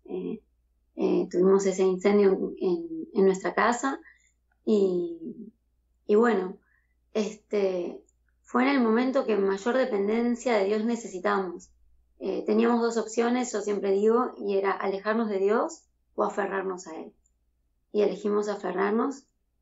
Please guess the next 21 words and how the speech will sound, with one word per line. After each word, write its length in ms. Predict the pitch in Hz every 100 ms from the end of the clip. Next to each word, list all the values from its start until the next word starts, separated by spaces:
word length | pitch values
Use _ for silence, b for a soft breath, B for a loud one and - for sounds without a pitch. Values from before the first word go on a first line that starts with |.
| _ -
y 240 | 196 -
hemos 240 | 196 202
visto 360 | 196 202 - 220
esa 300 | 208 208 208
cobertura, 680 | 190 180 - 220 214 202 185
esa, 420 | 185 - 190 175 b b _ _ _ _ -
eh, 340 | 202 190 - - - -
esa 220 | 220 247
protección. 880 | - 196 196 - - 262 208 190 175 -
De 120 | 190
hecho, 260 | - 226
el 200 | 208 190
libro 300 | 196 214 214
Bajo 260 | 208 208 202
sus 200 | 196 -
alas 240 | 214 220
es 140 | 190 190
eso, 320 | 214 196 180
porque 260 | - - 190
nosotros 380 | 185 185 190
estuvimos 640 | 190 196 - 190 208 214